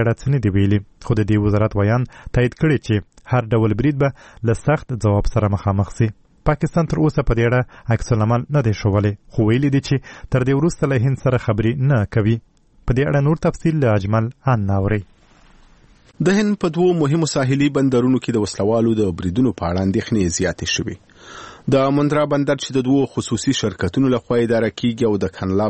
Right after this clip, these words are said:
Speaker 2: بندر چې حکومت یې چارې سمبالوي، د پنجشنبې په ورځ د بریدونو په اړه وروستي خبرداري په ډاګه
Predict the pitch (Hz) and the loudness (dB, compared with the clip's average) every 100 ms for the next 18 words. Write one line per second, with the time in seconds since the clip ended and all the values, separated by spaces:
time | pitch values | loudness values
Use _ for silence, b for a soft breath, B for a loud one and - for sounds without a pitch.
0 | 98 95 90 80 - 90 87 98 107 107 | 0 0 -2 -2 -4 -4 0 -2 0 -2
1 | - 98 95 101 92 90 95 107 98 135 | -2 -2 -2 -2 -2 0 2 0 0 -2
2 | 135 127 117 110 117 120 110 104 90 95 | 0 0 -2 -2 0 0 0 -4 -2 -2
3 | 98 139 120 123 131 113 92 - 117 - | 0 0 0 -2 0 -2 -4 -8 -10 -6
4 | 90 80 87 95 - 90 - 85 | -4 -2 0 0 -2 -4 -6 -8